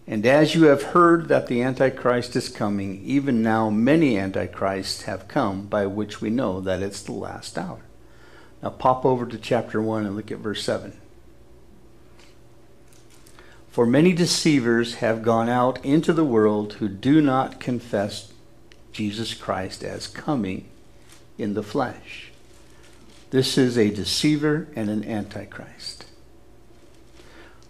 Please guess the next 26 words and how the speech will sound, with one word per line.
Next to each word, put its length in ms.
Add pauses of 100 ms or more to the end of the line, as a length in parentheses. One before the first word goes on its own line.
(240)
Antichrist, 1000
uh, 360
here 840 (140)
in 200
John's 440
references 680
in 140
verse 540 (480)
two, 280
or 60
chapter 320
two, 180
verse 260
eighteen, 320
and 140
one, 220
verse 200
seven, 360 (1000)
is 140
not 240
the 60
six 340
six 260
six 260
guy, 440 (200)
okay, 360